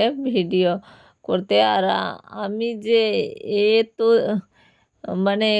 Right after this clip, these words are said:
কম সময়ে এত ভালোবাসা পাবো আমাদের আপুর কাছে, আমি তো অবাক হয়ে গেছি। সত্যি আমার প্রিয় আপুরা এত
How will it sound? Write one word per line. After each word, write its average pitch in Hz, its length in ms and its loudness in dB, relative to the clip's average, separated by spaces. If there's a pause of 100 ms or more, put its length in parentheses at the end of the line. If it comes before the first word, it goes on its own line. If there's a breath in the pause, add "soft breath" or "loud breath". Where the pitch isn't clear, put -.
(120)
কম 220 280 2
সময়ে 214 640 0 (340)
এত - 420 -4 (180)
ভালোবাসা 220 600 0
পাবো 196 460 -2
আমাদের 196 440 -4
আপুর 196 340 -4
কাছে, 196 400 -6 (920 loud breath)
আমি 190 400 -2 (120)
তো 202 120 2 (240)
অবাক 202 480 2
হয়ে 196 300 0 (120)
গেছি। 190 420 -4 (1040 soft breath)
সত্যি 226 520 -2 (160)
আমার 214 380 2
প্রিয় 240 380 0 (140)
আপুরা 233 420 -4 (140)
এত - 320 -8